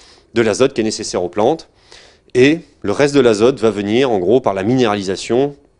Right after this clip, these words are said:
du stock d'humus. Et donc dans le modèle Hénin du Puy, si on reprend le modèle Hénin du Puy, dans la phase d'humification primaire, il y a probablement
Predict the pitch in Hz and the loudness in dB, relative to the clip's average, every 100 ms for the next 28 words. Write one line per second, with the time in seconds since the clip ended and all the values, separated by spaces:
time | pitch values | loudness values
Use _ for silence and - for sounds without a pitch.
0 | _ _ 98 85 120 - 135 104 98 80 | _ _ -20 -14 -12 -2 -2 -2 -6 -8
1 | - - 95 160 147 131 127 139 165 143 | -16 -6 0 2 4 4 4 4 4 4
2 | 127 110 98 135 185 - 98 110 151 135 | 2 0 -4 -6 -6 -4 -6 -4 -4 -2
3 | 117 110 101 90 82 101 147 - - - | -2 -2 -4 -6 -12 -12 -12 -16 -20 -20
4 | - - - _ _ 107 139 143 170 120 | -20 -20 -20 _ _ 0 2 2 0 0
5 | 160 180 - - - 131 110 101 127 151 | 0 0 0 -2 0 -2 -2 -2 -2 -6
6 | - _ - 113 123 120 117 113 117 113 | -18 _ -4 -2 0 2 2 2 2 0